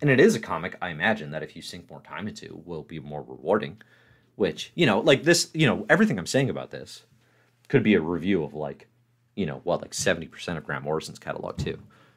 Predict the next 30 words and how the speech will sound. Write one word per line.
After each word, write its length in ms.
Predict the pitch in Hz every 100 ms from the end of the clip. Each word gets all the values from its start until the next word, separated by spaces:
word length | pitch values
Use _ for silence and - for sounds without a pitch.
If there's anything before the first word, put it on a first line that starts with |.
| _ _ _
you 100 | 85
know? 220 | 73 87 - _ _ 87
And 80 |
I'd 140 | 76 85
be 80 | 80
wrong 340 | 82 87 58 _ _ _
more 180 | 85 73
often 200 | 67 73
than 120 | 65
not 320 | 76 95 - _ _ - - - -
<laughs> 540 | 131 143 - - -
in 100 | 127
that 220 | 117 147
regard. 360 | 85 78 71 - _ _ _
So 360 | - 180 131 - _ _ _ _ -
there's, 320 | - - 226 427
you 220 | - 247
know, 260 | 294 165 - _ _
it 80 | 220
can 140 | 220 202
go 160 | 202
either 120 | 127
way. 240 | 98 151 - _ -
I 80 | 127
understand 440 | 85 - 139 127
the 80 | 85
arguments 320 | 78 76 71
against 360 | 71 101 104 -
it, 180 | - _ _ _ _ _ _
um, 360 | 90 71 65